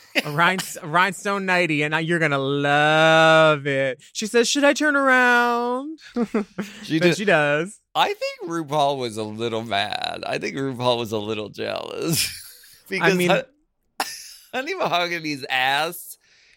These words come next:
Speaker 1: can
Speaker 2: Uh,
Speaker 1: move mountains. And that
Speaker 2: girl.
Speaker 1: is not augmented or padded or, you know, an illusion.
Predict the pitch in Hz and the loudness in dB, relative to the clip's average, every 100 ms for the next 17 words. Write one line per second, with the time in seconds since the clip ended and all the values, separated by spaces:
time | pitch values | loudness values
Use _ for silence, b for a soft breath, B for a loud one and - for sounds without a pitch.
0 | b - - - 156 175 175 123 143 135 | b -4 -2 -2 -2 -4 -4 -6 -2 0
1 | 127 110 - 92 - - - - - _ | 0 -4 -10 -10 -14 -10 -8 -6 -10 _
2 | _ _ B 131 B - 170 143 139 131 | _ _ B -20 B -4 0 2 4 4
3 | 123 156 175 175 170 170 180 190 - _ | 0 -6 -10 -6 -2 2 2 0 -4 _
4 | _ _ _ _ _ _ 143 156 156 139 | _ _ _ _ _ _ 0 2 0 -2
5 | 156 165 156 175 151 143 135 135 139 147 | -2 -2 -4 -4 -2 -4 -2 0 0 -2
6 | 151 143 131 123 - 123 135 117 110 123 | -4 -4 -6 -6 -8 -8 -4 -2 -4 -4
7 | 123 117 113 151 170 - 117 101 95 95 | -6 -6 -6 -6 -4 -2 -2 -2 -4 -8